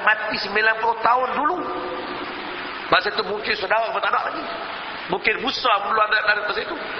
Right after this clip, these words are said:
Saya dah matilah. Tapi yang dapat saya beritahu saudara, sakit yang saya rasa masa saya mati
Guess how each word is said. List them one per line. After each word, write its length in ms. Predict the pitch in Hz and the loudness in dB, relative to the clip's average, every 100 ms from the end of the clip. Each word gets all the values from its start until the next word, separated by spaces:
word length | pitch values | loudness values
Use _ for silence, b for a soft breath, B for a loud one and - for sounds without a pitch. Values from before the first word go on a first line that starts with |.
| - - | -6 -4
Saya 160 | - 185 | 2 4
dah 80 | 190 | 4
matilah. 320 | 202 330 392 - - - - - - - - - - - - | 2 2 0 0 -6 -6 -6 -6 -6 -6 -8 -8 -8 -8 0
Tapi 320 | - 156 - | 4 4 4
yang 160 | 175 156 156 | 2 2 4
dapat 400 | 156 - 160 156 | 2 4 2 2
saya 40 | |
beritahu 240 | 151 - 160 | 0 0 0
saudara, 480 | - 143 151 160 151 - - - - - - | 2 4 6 4 2 -2 -4 -4 -6 -6 -4
sakit 880 | - - 208 - - 277 311 302 208 | -2 4 4 4 0 4 4 4 2
yang 240 | 220 208 | 2 2
saya 240 | - 208 208 | 4 6 6
rasa 480 | 208 233 - 254 | 4 2 2 2
masa 260 | 214 220 226 214 | 4 4 2 2
saya 160 | 208 196 | 2 6
mati 400 | 220 226 247 220 | 4 4 -2 -2